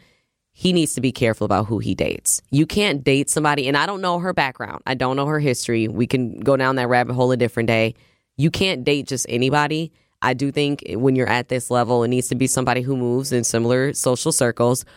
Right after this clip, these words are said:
or somebody who makes a similar amount of money that you do, you know, or, or has a, s-, this, a similar amount of money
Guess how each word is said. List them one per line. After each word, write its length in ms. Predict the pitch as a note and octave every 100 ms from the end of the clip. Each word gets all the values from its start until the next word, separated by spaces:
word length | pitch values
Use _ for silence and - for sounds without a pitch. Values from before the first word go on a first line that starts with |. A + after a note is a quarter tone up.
| _ _ _
or 180 | - D#3+
somebody 400 | E3+ E3 D#3 D#3
who 120 | D#3
makes 380 | E3 D3 D#3 -
a 80 | -
similar 520 | D3+ D#3+ D#3+ E3 E3+ -
amount 240 | E3+ F3+
of 60 | G3
money 220 | A3+ D#4
that 160 | F3 -
you 100 | A#2+
do, 160 | - - - _ _
you 100 | D3+
know, 220 | D#3 D#3+ F#3+
or, 180 | D#3
or 180 | D3 F#3
has 520 | F3+ F#3+ G3 G3 F3 -
a, 60 |
s-, 160 | D3 -
this, 300 | D#3+ E3+ - -
a 120 | D#3
similar 300 | - D#3 C#3+
amount 220 | C#3 C3+
of 80 | B2
money 340 | B2 - -